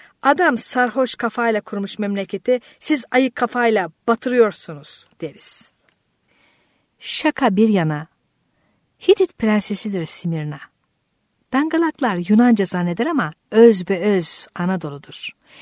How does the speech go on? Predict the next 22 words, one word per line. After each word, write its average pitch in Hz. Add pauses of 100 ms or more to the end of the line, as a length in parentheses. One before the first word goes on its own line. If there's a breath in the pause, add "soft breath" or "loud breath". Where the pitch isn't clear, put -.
(240 loud breath)
Milattan 247
önce 214
iki 214
binleri 208
yansıtan 190
Kayseri'deki 180
Kültepe -
höyüğüne 165 (280 loud breath)
zahmet 233
edip 214
bakarsan, 202 (360 loud breath)
çivi 269
yazılı 226
tabletlerde 196
görürsün 185
güzeller 180
güzeli 160
Simirna'nın 170
adını. 147 (1040 loud breath)
Yani 233 (140)
deniz 196
kızı. 151